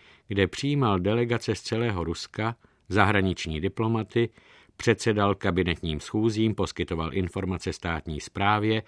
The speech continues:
a interview tisku. Jeho administrativní talent mu za války vydobyl všeobecnou úctu u opozice a doslova u všech lidí ho vynesl na první místo v žebříčku nejperspektivnějších vůdců země.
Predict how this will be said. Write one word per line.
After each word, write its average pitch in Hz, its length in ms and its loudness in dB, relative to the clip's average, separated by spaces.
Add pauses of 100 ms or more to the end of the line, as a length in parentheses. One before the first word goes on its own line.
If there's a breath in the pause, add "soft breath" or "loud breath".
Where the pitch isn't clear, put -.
(220 loud breath)
a 78 100 -4
interview 87 720 -2
tisku. - 520 -8 (1040 soft breath)
Jeho 113 300 4
administrativní 147 840 2
talent 101 440 -2
mu 107 100 2
za 101 160 0
války 120 380 0
vydobyl 110 420 2
všeobecnou 117 640 -2
úctu 82 460 -4
u 85 100 -2
opozice 90 640 -2
a 95 180 -2
doslova 113 580 0
u 113 100 -2
všech - 280 -10
lidí 95 400 -2 (320 loud breath)
ho 98 120 2
vynesl 123 440 4
na 104 160 4
první 135 440 0
místo 104 380 0
v 80 60 0
žebříčku 107 640 -2
nejperspektivnějších 104 1300 -2
vůdců 104 500 -4
země. 92 420 -6